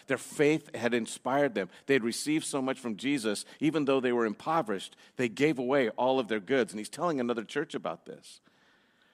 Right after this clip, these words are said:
But at the very end of it, he talks about how that gift was only possible because of the gift of Jesus Christ. And then he just shouts out in one sentence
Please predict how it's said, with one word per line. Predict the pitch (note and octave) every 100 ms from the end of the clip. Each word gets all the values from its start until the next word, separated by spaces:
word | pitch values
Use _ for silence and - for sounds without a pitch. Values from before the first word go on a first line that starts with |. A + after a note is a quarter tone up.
| _ _ _ _ _ _ _ _
But | D3
at | E3
the | D3
very | D#3+ G3+ D#3+
end | G3+ G3+
of | C#3
it, | A2 B2
he | C#3 D#3+
talks | - E3+ G3+ -
about | C#3 C#3+ C#3
how | D#3 D3 D3+ B2+ A2+
that | D#3 G3+ C#3
gift | G#2 F#3 -
was | B2+
only | D#3+ E3
possible | - F#3 F3 D#3+ C3 A#2+
because | A2+ B2+ C#3+ B2
of | A#2
the | A#2
gift | F2 D#3+ A2 - -
of | G#2
Jesus | - B2+ A2 G#2
Christ. | - C#3 A2 -
And | C3 D#3+
then | E3
he | E3 D3 - -
just | F#3 F3+
shouts | - - G3+ A#3 A3
out | G3 F#3 A2+ - -
in | C#3 C3+
one | F3 G#3+
sentence | - F#3 E3+ - E2 - -